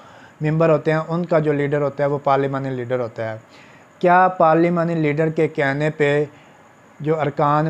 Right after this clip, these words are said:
वो मुनहरिफ हो सकते हैं, पार्टी के अरकान या नहीं हो सकते, या पार्टी हेड के कहने पे मुनहरिफ हो सकते हैं या नहीं हो सकते, ये फ़ैसला सुप्रीम कोर्ट ने करना है और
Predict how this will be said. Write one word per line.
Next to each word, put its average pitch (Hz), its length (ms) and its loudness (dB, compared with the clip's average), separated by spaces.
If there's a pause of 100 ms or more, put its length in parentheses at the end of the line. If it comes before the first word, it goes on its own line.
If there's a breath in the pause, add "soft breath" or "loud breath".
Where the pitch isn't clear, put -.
वो 147 140 2 (880)
मुनहरिफ 151 680 0
हो 147 140 2
सकते 156 260 -2
हैं, 147 160 -2
पार्टी 143 300 0
के 151 60 -2
अरकान 143 380 -2
या 147 80 2
नहीं 139 240 -2
हो 135 100 -2
सकते, 135 260 -6
या 151 120 2
पार्टी 156 420 0
हेड 151 260 0 (100)
के 160 100 -2
कहने 143 280 -2
पे 147 220 -2
मुनहरिफ 147 500 -4
हो 139 80 0
सकते 139 260 -8
हैं 139 100 -6
या 139 100 -4
नहीं 135 180 -8
हो 143 100 -4
सकते, 143 360 -6 (420 loud breath)
ये 156 80 4
फ़ैसला 156 420 2
सुप्रीम 151 420 -4
कोर्ट 151 280 0 (720 loud breath)
ने 151 180 -2
करना 151 420 0
है 147 200 4
और 147 220 2